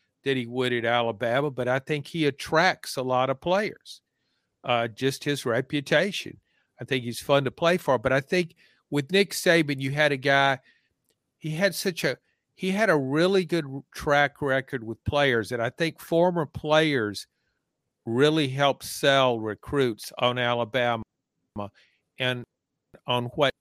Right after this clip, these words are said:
Nick Saban could do for them. So it wasn't just Alabama. It's Nick. I don't think in this transitional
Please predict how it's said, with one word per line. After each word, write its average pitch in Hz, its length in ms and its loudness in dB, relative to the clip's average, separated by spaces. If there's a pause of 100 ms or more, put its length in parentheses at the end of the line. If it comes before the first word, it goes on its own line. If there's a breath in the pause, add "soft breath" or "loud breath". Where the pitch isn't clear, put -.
(640)
Nick 131 260 -4 (560)
Saban 139 340 2 (800)
could 110 200 -10
do 131 200 0
for - 140 -14
them. 101 200 -10
So 127 180 -2
it 117 60 -6
wasn't 156 380 0
just 139 220 -4
Alabama. 131 520 0
It's 117 220 -16
Nick. 147 240 -4
I 147 240 0
don't 175 280 0 (380)
think 156 280 -4
in 139 80 -4
this 127 160 -6
transitional 139 1300 -2